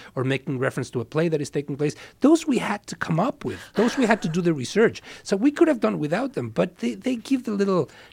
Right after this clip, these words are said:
taste, the little schmaltzy side to it that we all thought was very important.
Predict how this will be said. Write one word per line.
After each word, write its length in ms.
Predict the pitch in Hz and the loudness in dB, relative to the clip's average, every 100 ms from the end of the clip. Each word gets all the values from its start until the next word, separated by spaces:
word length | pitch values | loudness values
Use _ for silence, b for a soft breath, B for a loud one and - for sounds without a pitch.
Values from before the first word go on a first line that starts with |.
| - | -12
taste, 560 | - 190 254 - - - | -4 0 0 -2 -10 -6
the 80 | |
little 240 | 165 170 160 | -4 -4 -4
schmaltzy 880 | - - 143 139 160 - 151 123 - B | -8 -6 -2 0 -2 -2 -4 -4 -8 B
side 600 | B - 160 143 165 185 180 - | B -8 -2 0 0 -4 -10 -4
to 160 | 196 170 | 0 2
it 260 | 170 170 B B - | 2 -2 B B -4
that 300 | 156 156 175 | -2 -2 -4
we 200 | 196 269 | -2 0
all 180 | 262 262 | 0 -4
thought 300 | - 208 190 | -4 -4 -4
was 180 | 175 | -8
very 180 | 165 175 | -6 -6
important. 600 | 170 - 190 - 104 - | -6 -8 -10 -10 -18 -18